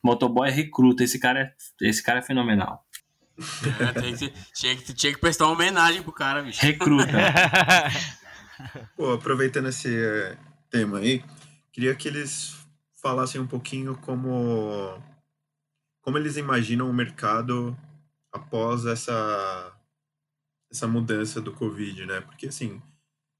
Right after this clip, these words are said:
Speaker 4: a gente não sabe quando exatamente a gente vai poder ter uma vida normal e muitas coisas a gente vai se adequar conforme essas mudanças que a gente vem sofrendo aí, né?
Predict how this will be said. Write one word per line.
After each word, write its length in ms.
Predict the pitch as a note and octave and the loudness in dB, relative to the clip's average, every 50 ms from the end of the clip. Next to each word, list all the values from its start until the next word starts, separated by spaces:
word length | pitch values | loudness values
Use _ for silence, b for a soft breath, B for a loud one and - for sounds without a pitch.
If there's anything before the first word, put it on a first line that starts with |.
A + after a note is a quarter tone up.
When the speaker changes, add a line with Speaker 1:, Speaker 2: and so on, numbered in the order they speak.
| _ _ | _ _
Speaker 4:
a 60 | A#2 | -12
gente 100 | A#2 C#3 | -10 -8
não 80 | D3 D#3 | -8 -6
sabe 220 | D3+ D3 C#3+ D#3 | -6 -4 -4 -6
quando 300 | D#3+ - B2+ B2 B2+ C3 | -4 -2 -2 -2 0 -2
exatamente 500 | B2+ A#2+ A#2 A2+ - A#2 A2+ A2+ A2 - | -2 -2 -2 -4 -4 -6 -6 -6 -8 -8
a 40 | A2+ | -10
gente 200 | A2 A2 - - | -8 -8 -10 -6
vai 240 | A2+ A2 A2 G#2+ G#2+ | -4 -2 -2 -2 -2
poder 400 | G#2+ - _ A2 G#2+ G#2+ G#2 G2+ | -6 -6 _ -6 -6 -6 -8 -8
ter 120 | - G#2+ | -8 -10
uma 400 | G#2 G#2 G#2 G2+ G2+ G2 G2 G2 F#2+ | -8 -6 -8 -8 -8 -8 -10 -12 -14
vida 580 | F#2+ G#2 G#2+ G#2 G2+ G2+ G2 F#2+ F#2+ F#2 - - _ _ _ _ | -12 -10 -8 -6 -4 -4 -4 -6 -8 -12 -16 -20 _ _ _ _
normal 580 | G2+ G2+ G2 G2 F#2+ F#2+ G2 G#2+ B2+ C3+ D3+ - _ _ _ _ _ _ _ _ _ | -8 -8 -6 -4 -4 -4 -2 -2 -4 -6 -8 -12 _ _ _ _ _ _ _ _ _
e 560 | G#2+ G#2+ G#2+ G#2+ A2 G#2+ G#2 G#2 G#2 G#2 F#2+ - | -10 -8 -6 -4 -4 -4 -4 -6 -8 -10 -10 -8
muitas 380 | A2 A2 A2+ A#2 B2+ A#2+ A#2+ - | -6 -6 -4 -4 -4 -4 -4 -6
coisas 360 | - - A2+ A#2 A#2 A#2 A#2+ | -4 -4 -4 -4 -4 -6 -6
a 60 | A#2+ | -6
gente 280 | A#2+ B2 B2+ B2+ - - | -6 -6 -6 -8 -10 -10
vai 600 | B2 B2 B2+ B2+ B2+ B2+ C3 C3 C3 C3 C3 B2+ | -8 -8 -6 -6 -6 -6 -6 -8 -8 -8 -8 -8
se 160 | B2+ - - | -10 -8 -8
adequar 600 | B2 B2 A#2+ C3 B2+ - _ A2 G#2+ A2+ B2 B2+ - | -8 -6 -6 -8 -8 -8 _ -2 -2 -2 -2 -4 -6
conforme 360 | - C3 B2+ - C3 B2 B2 | -10 -14 -10 -8 -6 -6 -6
essas 220 | B2 - B2+ A#2+ | -6 -8 -10 -10
mudanças 480 | A#2 C3 C3 B2 B2+ B2 B2 - - - | -8 -10 -8 -6 -6 -8 -8 -8 -12 -12
que 80 | - | -10
a 40 | B2+ | -10
gente 140 | A#2+ B2+ - | -10 -10 -10
vem 100 | - C3 | -10 -10
sofrendo 500 | B2+ - C3+ - - C3+ G#2 G2 F#2+ F#2+ | -10 -10 -12 -12 -8 -8 -8 -8 -10 -14
aí, 60 | F#2+ F#2+ | -16 -18
né? 80 | F#2+ | -20